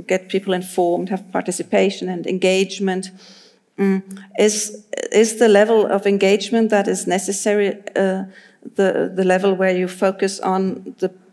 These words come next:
uh, on informing about and discussing the ethics of a particular technology, or, uh, is even that already a step, uh, in,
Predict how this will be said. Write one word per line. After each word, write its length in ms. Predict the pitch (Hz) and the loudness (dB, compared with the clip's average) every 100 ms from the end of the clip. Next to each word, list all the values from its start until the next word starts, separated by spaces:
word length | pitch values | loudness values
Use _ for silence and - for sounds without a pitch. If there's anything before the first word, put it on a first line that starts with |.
| - | -4
uh, 200 | 180 - | -4 -2
on 140 | 180 | -2
informing 540 | 185 185 - 196 196 185 | -2 -2 0 2 2 0
about 360 | 190 190 185 | 2 2 2
and 160 | 190 180 | 0 -4
discussing 680 | 185 - 190 196 202 190 180 | -4 0 0 0 0 0 0
the 120 | 131 | 0
ethics 460 | 185 190 196 - 185 | 0 2 -2 -2 -4
of 160 | 185 | -4
a 60 | 190 | -4
particular 480 | - - 202 196 180 | -6 -2 -2 0 -2
technology, 800 | 185 185 202 202 262 254 302 262 | -2 -2 0 0 0 -2 -2 0
or, 260 | 196 190 - - - - _ - | 0 -2 -8 -20 -20 -20 _ 0
uh, 220 | 196 190 - - - | 2 2 -2 -8 0
is 240 | 196 196 | 0 2
even 260 | 202 185 180 | 2 2 4
that 240 | 190 247 | 4 4
already 380 | 226 233 240 247 | 0 2 2 2
a 60 | |
step, 460 | 220 - 226 247 - - - _ _ _ - - 208 | 0 0 2 2 -2 -12 -16 _ _ _ -20 -6 0
uh, 300 | 208 202 - - - - | 2 0 -2 -10 -20 -4
in, 380 | 208 202 196 | 0 2 2